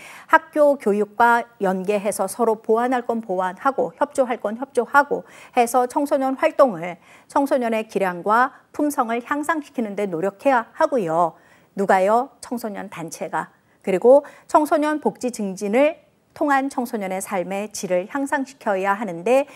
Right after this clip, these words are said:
그 역할이 있고요. 유해 환경으로부터 청소년을 보호하고 청소년 보호 업무를 적극 수행해야 하고요. 청소년 단체는 이런 역할을 수행할 때 그럼 기성세대만 모여서 이런 것들을 다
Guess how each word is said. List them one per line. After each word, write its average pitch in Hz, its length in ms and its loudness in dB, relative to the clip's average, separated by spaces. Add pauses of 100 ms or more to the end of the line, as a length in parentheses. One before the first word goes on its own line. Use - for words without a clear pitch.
(140)
그 240 200 4
역할이 196 480 0
있고요. 185 520 -2 (440)
유해 269 280 8
환경으로부터 233 1000 2
청소년을 208 560 -2
보호하고 196 680 4
청소년 269 600 0 (440)
보호 240 420 8
업무를 180 480 0
적극 208 380 -8
수행해야 214 580 -2
하고요. 196 540 -2 (400)
청소년 285 500 4
단체는 185 720 0 (420)
이런 269 300 6
역할을 214 400 0
수행할 262 520 0 (120)
때 170 340 -4
그럼 226 380 0
기성세대만 247 880 2
모여서 185 460 0
이런 196 540 -4
것들을 190 640 -2 (280)
다 - 320 0